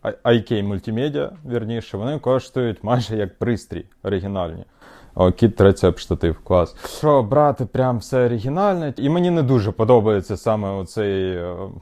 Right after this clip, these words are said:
міді-контролер, я вам покажу. Але є альтернативи від того ж, здається, Muir чи, чи ні. Але, коротше, на Аліекспресі можна взяти за п'ятсот гривень. Це, до речі, так, хтось в коментах порадив, що можна дивитися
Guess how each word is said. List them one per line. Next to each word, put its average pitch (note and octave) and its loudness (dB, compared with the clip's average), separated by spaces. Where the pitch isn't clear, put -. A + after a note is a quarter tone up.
міді-контролер, A2+ 4
я G#2+ 4
вам G2 2
покажу. A#2+ -2
Але B2 6
є D#3 2
альтернативи D#3+ 2
від A2+ -4
того B2 0
ж, - -14
здається, A2+ -4
Muir C#3+ -2
чи, A#2+ -4
чи - -10
ні. D#3+ -4
Але, C3+ -2
коротше, G#2+ -4
на A#2 -4
Аліекспресі C#3 -4
можна A#2+ -4
взяти G#2+ -2
за G2+ 0
п'ятсот G2+ -4
гривень. B2 0
Це, A#2 4
до G#2+ 0
речі, A2 0
так, F#2+ 0
хтось - -4
в - -20
коментах A2 -4
порадив, G#2 -4
що G2 -4
можна F#2+ -6
дивитися F#2 -10